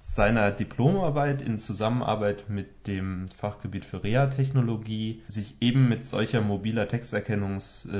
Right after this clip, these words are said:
äh, Software beschäftigt, hat da einen Demonstrator zusammengebaut, der gezeigt hat, dass das Prinzip brauchbar ist. Und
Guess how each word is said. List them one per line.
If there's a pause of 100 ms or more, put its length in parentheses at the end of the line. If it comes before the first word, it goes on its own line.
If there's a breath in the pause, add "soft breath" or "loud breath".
(100)
äh,
Software
beschäftigt, (140)
hat
da
einen
Demonstrator
zusammengebaut,
der
gezeigt
hat,
dass
das
Prinzip (200)
brauchbar
ist. (120)
Und